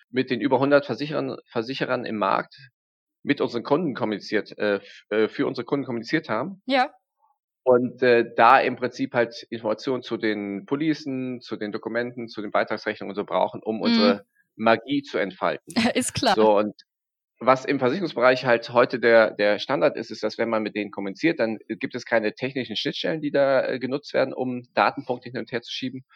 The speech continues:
Speaker 1: sondern es werden E-Mails mit P D F-Anhängen oder eben tatsächlich Good Old Paper,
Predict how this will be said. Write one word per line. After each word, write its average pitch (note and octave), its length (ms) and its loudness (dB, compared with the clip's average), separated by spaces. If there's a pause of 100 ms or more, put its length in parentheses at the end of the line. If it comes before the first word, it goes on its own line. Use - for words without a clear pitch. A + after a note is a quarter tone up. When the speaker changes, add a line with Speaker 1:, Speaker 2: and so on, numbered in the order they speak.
(360)
Speaker 1:
sondern C3 560 4
es G#2+ 240 -2
werden A2+ 380 4
E-Mails C#3 420 2
mit A2+ 180 -4
P - 120 -8
D - 80 -2
F-Anhängen A#2+ 480 -2
oder A2 280 2
eben G#2 140 -2
tatsächlich G#2 600 -6
Good - 180 -2
Old G#2 200 2
Paper, A2 460 4